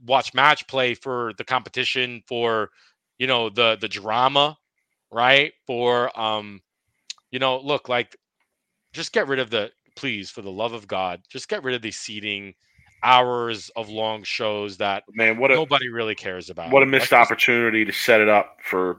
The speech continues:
Speaker 2: betting, promoting betting.
Speaker 1: Whatever.
Speaker 2: Here we have this guy versus this guy. We're gonna do a short round robin of matches, right? Something like that. I mean, just something creative. Like you said, a best, best two out of three,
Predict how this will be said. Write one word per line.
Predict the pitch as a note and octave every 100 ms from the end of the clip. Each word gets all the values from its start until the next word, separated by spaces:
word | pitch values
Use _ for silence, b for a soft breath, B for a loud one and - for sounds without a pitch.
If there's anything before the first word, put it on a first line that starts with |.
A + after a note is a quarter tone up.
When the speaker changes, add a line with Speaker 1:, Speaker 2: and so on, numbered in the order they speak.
| _
Speaker 2:
betting, | G#2+ G2+ G2+ G2 - B B B _
promoting | G#2+ A2+ B2+ C3 A#2+
betting. | B2 A#2 A2+ A2+ A2 - B -
Speaker 1:
Whatever. | F#3+ C3
Speaker 2:
Here | B2+
we | A#2+
have | A#2 A2
this | A#2+ C3
guy | - C3 B2+
versus | A#2+ B2 A#2+ G#2+
this | B2+ -
guy. | - A#2 A#2 A#2 A2 B B B
We're | A#2+
gonna | B2+ C3
do | C#3 C#3
a | A#2+
short | - E3 D#3+ C#3
round | B2+ C3 C3 B2+
robin | B2+ B2 B2+ A#2+
of | G#2
matches, | A#2+ A#2+ A#2 - A#2+ - - - b b b b
right? | A2 A2+ A#2
Something | - B2+ A#2 B2
like | A#2+ A#2
that. | A#2+ A2+ A2+ G#2+ _
I | A#2
mean, | C3+ C3+ B2+
just | E3 E3+
something | - F3+ F#3 D#3+
creative. | E3+ E3+ F3 C3 G#2
Like | C3 -
you | D#3
said, | - A#2+
a | G#2+
best, | - B2+ - b b b -
best | C#3 - -
two | D#3+ C#3+
out | C#3
of | C3+
three, | C3 D3 C3 F#2+